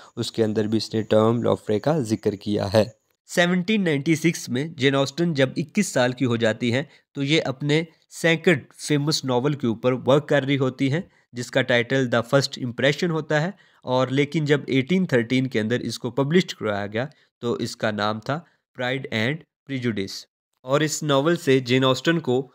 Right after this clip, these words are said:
अच्छी खासी अर्निंग भी होती है, जिसकी वजह से जेन ऑस्टन की जो फाइनेंशियली कंडीशन है, वो बहुत ज़्यादा हद तक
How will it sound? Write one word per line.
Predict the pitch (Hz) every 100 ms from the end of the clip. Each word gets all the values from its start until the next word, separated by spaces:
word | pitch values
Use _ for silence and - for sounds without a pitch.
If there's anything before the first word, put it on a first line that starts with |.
| -
अच्छी | 135 - 170
खासी | 139 120 - 147
अर्निंग | 127 123 139 123
भी | 117
होती | 139 131 131 131
है, | 151 - _ 123
जिसकी | 131 -
वजह | 135 127 127
से | 131 117
जेन | 123 123
ऑस्टन | 120 - 151
की | 135
जो | 120
फाइनेंशियली | 117 120 120 139 - 170
कंडीशन | 165 117 110 - 107
है, | 107 131 - -
वो | 127
बहुत | 120 117 120
ज़्यादा | 107 110
हद | 104 101
तक | 143 156